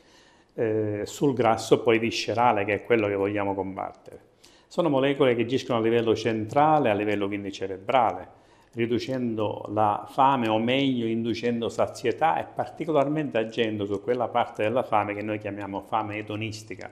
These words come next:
fame da piacere, il piacere di mangiare. Eh, quindi molto pericoloso perché crea quelle forme di, diciamo, compulsive, di abbuffate o di iperalimentazione.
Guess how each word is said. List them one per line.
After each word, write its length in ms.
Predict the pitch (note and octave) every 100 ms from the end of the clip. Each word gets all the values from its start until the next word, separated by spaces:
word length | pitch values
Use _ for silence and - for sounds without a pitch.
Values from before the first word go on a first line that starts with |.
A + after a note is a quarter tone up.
| - _
fame 340 | _ A#2+ A2 G#2
da 140 | G#2+
piacere, 580 | G#2+ G#2+ G#2+ A#2+ G#2 F#2+
il 120 | G2+
piacere 420 | G2 A2 - A2+
di 80 | G#2+
mangiare. 640 | G#2 G#2+ G#2+ A2+ F#2+ F#2 A2 - - - - - _
Eh, 840 | - G#2 G2+ G2+ G2+ G#2 G#2 G#2+ G#2+
quindi 560 | - A#2 A2 A2+ - -
molto 340 | - A#2+ - A2+
pericoloso 580 | G#2+ G#2+ C3 A#2+ G2+ G2+
perché 300 | F#2+ - F#2
crea 260 | G2+ G2
quelle 240 | F#2 F#2+ F#2+
forme 460 | - G2 F#2+ G2
di, 540 | G2+ G2 F#2+ G2 G2 G2+
diciamo, 360 | F#2+ G#2+ G2
compulsive, 760 | G2 G#2 G#2 A2 - - G#2 F#2
di 100 | G2
abbuffate 720 | F#2+ G#2+ A2+ - A2+ G#2+ G#2+
o 100 | G2
di 240 | F#2+ A2 A#2
iperalimentazione. 1120 | A2 G2+ G2 F#2+ G2 G2 G2+ - - G2 F2